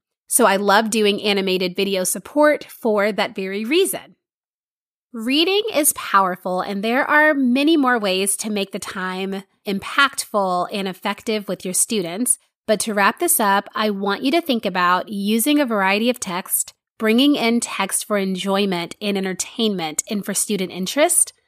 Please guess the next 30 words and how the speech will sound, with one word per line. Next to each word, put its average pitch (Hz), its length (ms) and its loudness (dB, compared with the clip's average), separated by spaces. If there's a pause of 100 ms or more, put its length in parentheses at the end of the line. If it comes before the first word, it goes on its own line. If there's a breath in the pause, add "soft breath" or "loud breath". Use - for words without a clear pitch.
(440)
supporting 247 720 2
other 214 240 0
content 220 540 0
areas 202 480 -2
by 190 180 2
way 190 260 0
of 196 140 -2
your 196 80 -2
read 185 200 -4
aloud, 185 460 0 (280 soft breath)
as 196 220 0
this 220 200 2
can 226 180 -2
front 202 360 0
load 196 440 -2
information 190 680 -4
for 196 120 -6
students, 196 760 -2 (560)
using 247 420 2
books 214 340 0
in 214 80 -2
a 190 60 0
series 226 800 0
or 196 400 -2 (280 soft breath)
being 202 300 0
read 190 320 2
by 190 160 0
the 196 180 -8
actual 185 420 -4
author, 277 560 0